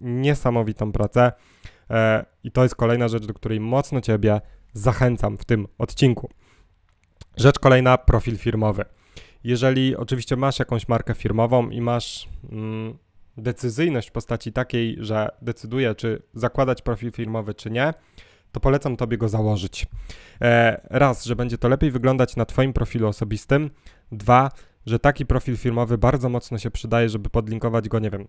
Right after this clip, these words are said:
ze strony internetowej swojej, ale też przydaje się w momencie obczajki. I tu chyba przydaje się najbardziej.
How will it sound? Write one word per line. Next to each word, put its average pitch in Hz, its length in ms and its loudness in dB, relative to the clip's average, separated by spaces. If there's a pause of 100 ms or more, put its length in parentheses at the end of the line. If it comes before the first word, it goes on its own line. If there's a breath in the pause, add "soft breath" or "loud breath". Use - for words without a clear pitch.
(120)
ze 113 120 -8
strony 135 300 0
internetowej 113 600 -2
swojej, 123 480 2 (580 soft breath)
ale 135 320 0
też 127 200 -6
przydaje 117 420 -4
się 110 240 -2
w 98 60 -10
momencie 107 480 -2
obczajki. - 640 -2 (260)
I - 100 -10
tu 143 80 2
chyba 127 260 4
przydaje 107 320 0
się - 120 -10
najbardziej. 104 500 -2